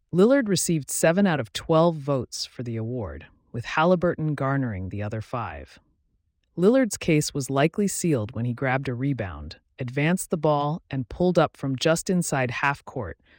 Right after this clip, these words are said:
swishing a three-pointer from forty-one feet to boost his total to thirty-three points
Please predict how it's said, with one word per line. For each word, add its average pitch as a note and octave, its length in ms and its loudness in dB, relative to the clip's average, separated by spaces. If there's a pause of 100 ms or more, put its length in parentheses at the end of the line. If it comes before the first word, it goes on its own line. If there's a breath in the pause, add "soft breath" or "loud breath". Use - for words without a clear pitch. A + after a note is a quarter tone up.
swishing A3 520 2
a C#3 60 0
three-pointer D3+ 680 -2
from B2 180 -6
forty-one E3+ 560 0
feet - 300 -4
to C#3 100 -8
boost D3+ 320 -4
his B2+ 160 -4
total D#3 340 -2
to - 140 -10
thirty-three D#3 560 -4
points - 560 -6